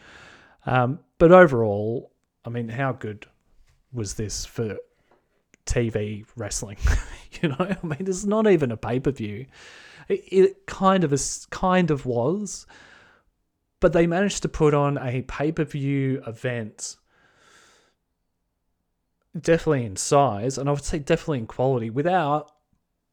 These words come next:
any titles changing hands. It was, you know, storyline wise, it was just a,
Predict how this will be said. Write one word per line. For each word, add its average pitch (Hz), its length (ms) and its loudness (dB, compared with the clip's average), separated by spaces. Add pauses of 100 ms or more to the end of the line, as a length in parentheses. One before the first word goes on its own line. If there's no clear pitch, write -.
(320)
any 147 200 0
titles 135 440 2
changing 135 380 -2
hands. 127 600 -6 (140)
It 165 80 2
was, 165 240 6
you 175 100 0
know, 143 100 2
storyline 151 680 2
wise, 123 340 0
it 120 80 -4
was 120 280 -6
just - 640 -6 (1800)
a, 139 140 0